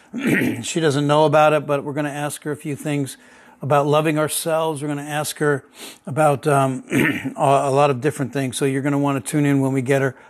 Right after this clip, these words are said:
I'll let you know when she re-, returns, uh, her schedule, and we can go, uh, we, we can do this. So in John,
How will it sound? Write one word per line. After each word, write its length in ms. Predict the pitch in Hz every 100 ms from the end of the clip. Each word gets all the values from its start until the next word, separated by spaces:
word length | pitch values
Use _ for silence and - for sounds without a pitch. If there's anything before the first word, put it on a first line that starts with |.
| -
I'll 120 | 143
let 240 | 147 151 -
you 60 |
know 200 | 147 147
when 160 | 139 135
she 220 | - 143
re-, 160 | 127 135
returns, 640 | 147 143 - 151 147 - - - - -
uh, 160 | 160
her 160 | 135 143
schedule, 680 | - - 160 135 147 143 - _ _ - _
and 120 | 147
we 80 | 147
can 240 | 143 143 131
go, 180 | 156 208 226 196
uh, 340 | 151 147 -
we, 280 | 170 160 139
we 180 | 151 147
can 160 | 143
do 160 | 143 139
this. 100 | 131
So 140 | 147
in 120 | 143
John, 520 | 120 151 180 185 190